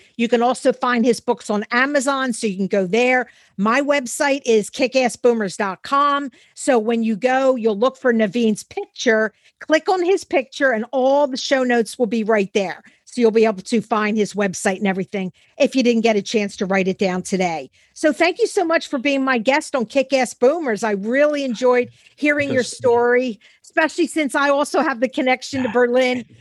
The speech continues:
Speaker 1: You're living in Berlin. It made it a lot of
Speaker 2: Yeah.
Speaker 1: fun to, to talk. So thank you for being my guest.
Speaker 2: Oh, for me, it was a great honor and a great pleasure. Thank you very much. Thank you
Speaker 1: Thank
Speaker 2: very
Speaker 1: you.
Speaker 2: much.
Speaker 1: And
Speaker 2: I
Speaker 1: I
Speaker 2: was
Speaker 1: encourage
Speaker 2: delighted.
Speaker 1: Yeah,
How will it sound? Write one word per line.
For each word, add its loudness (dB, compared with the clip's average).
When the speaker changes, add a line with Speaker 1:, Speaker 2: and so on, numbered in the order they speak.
Speaker 1:
You're 4
living 0
in 0
Berlin. 0
It -6
made 2
it 2
a 2
lot 2
of 0
Speaker 2:
Yeah. -14
Speaker 1:
fun 0
to, -2
to 0
talk. -2
So -2
thank -2
you 4
for 0
being 2
my -2
guest. -2
Speaker 2:
Oh, -6
for 0
me, 0
it -2
was -2
a -2
great -2
honor 0
and 2
a -2
great -2
pleasure. -2
Thank -4
you 4
very 2
much. -8
Thank -4
you 2
Speaker 1:
Thank 0
Speaker 2:
very -4
Speaker 1:
you. 4
Speaker 2:
much. -6
Speaker 1:
And -2
Speaker 2:
I 0
Speaker 1:
I 0
Speaker 2:
was -8
Speaker 1:
encourage 0
Speaker 2:
delighted. -14
Speaker 1:
Yeah, 0